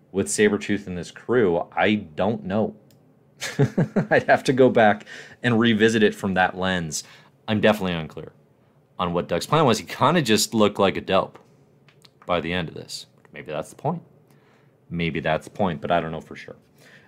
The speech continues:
Um, but it seemed like there was more, more to come there that we never quite got. But, all right, so finally,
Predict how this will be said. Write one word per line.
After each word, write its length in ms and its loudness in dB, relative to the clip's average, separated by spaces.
Um, 260 0
but 100 -2
it 100 -6
seemed 300 0
like 180 4
there 120 2
was 140 -4
more, 400 -4
more 300 -6
to 120 -14
come 260 -12
there 200 -10
that 140 -10
we 100 -14
never 280 -12
quite 300 -12
got. 280 4
But, 220 6
all 100 8
right, 180 4
so 120 4
finally, 640 4